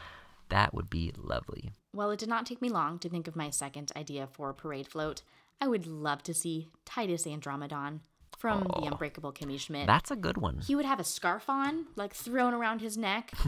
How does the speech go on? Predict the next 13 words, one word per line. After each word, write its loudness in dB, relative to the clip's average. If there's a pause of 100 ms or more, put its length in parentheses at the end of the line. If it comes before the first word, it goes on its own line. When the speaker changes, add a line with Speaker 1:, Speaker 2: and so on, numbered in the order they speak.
(160)
Speaker 1:
<laughs> -8
Speaker 2:
and 6 (180)
maybe 6
Pinot 4
Noir 6
would -2
be 0
playing 0
in -2
the -4
background -2
as -4
his -4